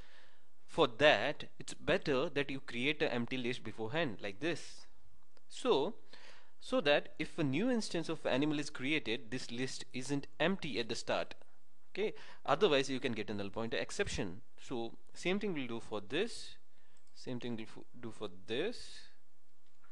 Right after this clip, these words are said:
same thing we'll be doing for this. Save it.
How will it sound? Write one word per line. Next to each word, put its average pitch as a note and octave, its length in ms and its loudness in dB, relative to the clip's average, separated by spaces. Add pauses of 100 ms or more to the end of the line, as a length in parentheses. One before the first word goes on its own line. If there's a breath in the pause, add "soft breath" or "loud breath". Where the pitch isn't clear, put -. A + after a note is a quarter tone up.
(340 soft breath)
same G#2+ 260 -2
thing G2+ 160 -4
we'll F#2+ 140 -6
be G2 80 -4
doing G2 240 -4
for A2+ 120 -4
this. - 420 -2 (1800)
Save A2 360 -4
it. - 220 -6